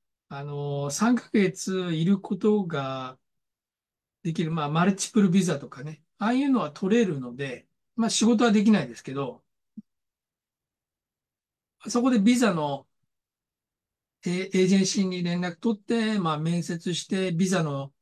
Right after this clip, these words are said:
チェンジをしてもらうとか、まあ、そういうのもありますからね。まあ、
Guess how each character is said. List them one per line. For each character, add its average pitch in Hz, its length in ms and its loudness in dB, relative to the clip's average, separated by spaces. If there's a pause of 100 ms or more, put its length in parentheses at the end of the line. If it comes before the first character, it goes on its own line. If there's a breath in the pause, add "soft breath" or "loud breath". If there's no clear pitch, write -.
チ - 140 -2
ェ 185 40 0
ン 170 60 0
ジ 143 140 -6
を 139 60 -6
し - 100 -8
て 160 120 -4
も 143 120 -4
ら 143 140 -2
う 143 80 -4
と 139 100 -12
か、 135 160 -10
ま 151 140 -6
あ、 147 60 -8
そ 196 180 -2
う 233 80 2
い 254 80 2
う 233 60 4
の 160 120 2
も 131 240 -8 (520)
あ 139 140 -6
り 147 80 -4
ま 165 140 -2
す 165 100 -14
か 131 100 -14
ら 123 100 -16
ね。 139 320 -12 (1160)
ま 190 100 -4
あ、 - 60 -12